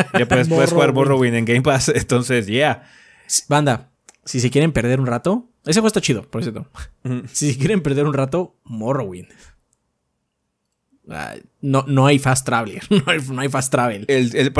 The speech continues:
Speaker 1: el, el sistema de diálogo está un poquito arcaico, pero es muy extenso porque como no tiene mucho voice, eh, sí tienes que leer como muchas murallas de texto.
Speaker 3: Sí.
Speaker 1: Entonces, eh, es un juego extraño.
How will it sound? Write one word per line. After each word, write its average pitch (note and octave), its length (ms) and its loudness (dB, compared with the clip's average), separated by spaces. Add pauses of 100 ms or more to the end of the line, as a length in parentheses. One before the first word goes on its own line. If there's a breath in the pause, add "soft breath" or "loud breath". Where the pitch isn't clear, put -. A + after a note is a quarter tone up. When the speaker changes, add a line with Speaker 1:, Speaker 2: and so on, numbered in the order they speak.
Speaker 1:
el, E3+ 120 0
el E3 120 2
sistema E3 280 0
de G3+ 60 2
diálogo D#3 260 2
está C3 140 -2
un C#3+ 40 -4
poquito D3 260 -4
arcaico, A#2+ 400 -4
pero A2+ 160 0
es A2 100 -6
muy C#3 200 0
extenso B2 440 -2
porque A2+ 260 -6
como A2 220 -6
no A#2+ 140 -4
tiene C#3 240 -2
mucho A#2+ 300 2
voice, B2 520 0
eh, G2+ 320 0
sí A#2+ 100 -2
tienes A2+ 200 -2
que B2 80 0
leer A2+ 120 2
como A2+ 120 -4
muchas A2 240 -2
murallas G#2 300 -2
de F#2+ 80 -6
texto. - 300 -12 (500 loud breath)
Speaker 3:
Sí. B2+ 360 2
Speaker 1:
Entonces, A2 760 2
eh, - 220 -4
es A#2+ 220 -6
un D3+ 80 -4
juego D3+ 180 -2
extraño. A2+ 380 -4